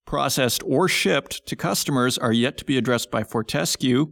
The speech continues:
which places the company behind B H P and Rio Tinto's recent pledges. So,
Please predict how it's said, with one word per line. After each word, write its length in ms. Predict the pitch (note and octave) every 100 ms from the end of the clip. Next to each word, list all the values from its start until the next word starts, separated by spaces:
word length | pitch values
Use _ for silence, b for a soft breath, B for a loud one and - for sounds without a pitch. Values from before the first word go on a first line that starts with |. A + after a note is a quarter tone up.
| - _ _ _ _ _
which 240 | C3+ -
places 360 | - C#3+ C#3+ D#3
the 60 | -
company 300 | C3+ B2+ B2+
behind 340 | A2 A#2 G#2+
B 140 | A#2
H 200 | A#2 -
P 280 | - D3 C#3+
and 180 | A#2 G#2+
Rio 200 | A2 A2
Tinto's 540 | - A#2 B2 A#2 A2+
recent 420 | A2 A2 - G#2+ -
pledges. 680 | D3 D#3+ - - - - - _ _ _ -
So, 760 | - - C3 B2 B2 A#2+